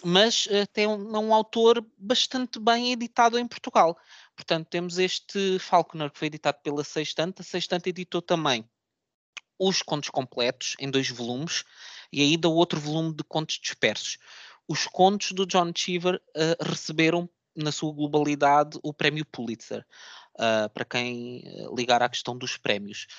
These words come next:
Eh, o Falconer foi considerado pela Times um dos cem melhores, eh, romances de língua inglesa, eh, do século vinte. Eh, a Relógio d'Água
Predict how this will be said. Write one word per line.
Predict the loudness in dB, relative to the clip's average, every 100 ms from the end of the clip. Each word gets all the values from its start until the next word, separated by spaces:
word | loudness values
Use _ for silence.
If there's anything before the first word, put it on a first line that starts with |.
| -20 -6 2
Eh, | 2 2
o | 4
Falconer | 6 6 4 -4 -6
foi | -4 -4 -4
considerado | -6 -6 -4 2 2 2
pela | -4 -4 -2
Times | 0 0 -4 -12 -16
um | -10 -10 -8
dos | -10 -10 -8
cem | -4 -4 -6 -10
melhores, | -2 2 2 -2 -10 -8
eh, | -6 -6
romances | -8 -6 -6 -4 -6
de | -4
língua | -6 -4 -4
inglesa, | -4 -2 0 -2 -2 -6 -6 -18 -20 -20 _
eh, | 2 4 6 4 0
do | -6
século | -2 -2 0 -6
vinte. | -6 -10 -12 -18 -20 -20 -20 _
Eh, | 6 8 10 8 6 2 -2 _ 0
a | 2 2 -6
Relógio | 0 4 4 2
d'Água | 4 4 4 -2 -6